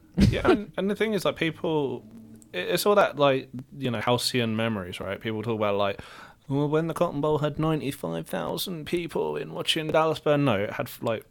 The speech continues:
Speaker 1: No, it,
Speaker 2: you
Speaker 1: no,
Speaker 2: know,
Speaker 1: yeah. Yeah,
Speaker 2: <laughs> like,
Speaker 1: twenty thousand.
Speaker 2: six thousand people watching
Speaker 1: Yeah.
Speaker 2: it, is, you know. It's just, uh, yeah, it's, there's a lot of stupidity. And, you know, and then you get people saying, "Well, it's not close enough to Fort Worth." It's like, "Well, would you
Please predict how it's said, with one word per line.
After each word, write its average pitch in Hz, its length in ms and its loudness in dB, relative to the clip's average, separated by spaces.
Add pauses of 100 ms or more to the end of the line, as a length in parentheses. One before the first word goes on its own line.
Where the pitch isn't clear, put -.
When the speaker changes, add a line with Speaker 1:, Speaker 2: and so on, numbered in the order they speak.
(140)
Speaker 1:
No, 107 260 -4
it, 107 160 -2
Speaker 2:
you 120 220 -8
Speaker 1:
no, - 20 -4
Speaker 2:
know, 95 100 -10
Speaker 1:
yeah. 98 140 -10 (580)
Yeah, 113 160 -18
Speaker 2:
<laughs> - 60 -18
like, - 160 -4
Speaker 1:
twenty 113 220 0
thousand. 120 160 4
Speaker 2:
six 98 180 2
thousand 92 300 -6
people 120 300 2
watching 107 320 0
Speaker 1:
Yeah. 113 80 0
Speaker 2:
it, 110 120 -6
is, 107 140 -8 (200)
you 107 140 -8
know. 92 160 -12 (1600)
It's - 360 0
just, - 340 -2
uh, 110 360 2 (140)
yeah, 98 220 -6
it's, 110 240 -6
there's 131 200 -2
a 131 80 2
lot 104 340 -2
of - 340 -12 (240)
stupidity. 95 800 -12
And, 123 280 0 (360)
you 139 60 2
know, 113 100 4
and 113 100 2
then 123 80 4
you 127 100 6
get 117 160 2
people 123 320 2
saying, 110 200 -2
"Well, 113 140 -2
it's - 120 -10
not 123 160 -2 (120)
close 117 240 0
enough 110 140 -4
to 107 100 -12
Fort 107 260 -2
Worth." 104 260 0
It's 107 80 -12
like, 101 160 -6
"Well, 107 180 -6
would 107 280 -8
you 104 520 -6